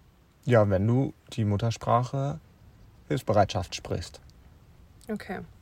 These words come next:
Speaker 2: Weil das hast du jetzt vorher sonst nicht immer mit dabei gesagt.
Speaker 1: Okay, dann, ja, ist es, aber ist es eigentlich egal, oder?
Speaker 2: Ja, darüber haben wir ja vorhin gesprochen, ob es
Speaker 1: Ja.
Speaker 2: auch so ist, dass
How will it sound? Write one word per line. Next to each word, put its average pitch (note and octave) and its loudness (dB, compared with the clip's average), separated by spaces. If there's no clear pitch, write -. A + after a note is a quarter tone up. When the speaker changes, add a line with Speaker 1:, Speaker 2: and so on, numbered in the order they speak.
Speaker 2:
Weil G3 -4
das F#3 -6
hast G3+ -8
du - -2
jetzt G3+ -4
vorher G3+ 0
sonst G3 -4
nicht G#3+ -6
immer E3+ -6
mit E3+ -6
dabei E3 -6
gesagt. F#3 -6
Speaker 1:
Okay, G#2+ 2
dann, F#2+ -2
ja, F2 0
ist - -4
es, - -2
aber - 0
ist B2 0
es D3+ -2
eigentlich C3 4
egal, F#2+ -2
oder? B2+ -2
Speaker 2:
Ja, G#3 -2
darüber G#3 2
haben G3+ 2
wir F#3+ 0
ja G3 -2
vorhin G#3+ -4
gesprochen, F#3+ -4
ob - -6
es A#2+ 0
Speaker 1:
Ja. A2 4
Speaker 2:
auch F#3+ 2
so - 0
ist, - -2
dass G3 -2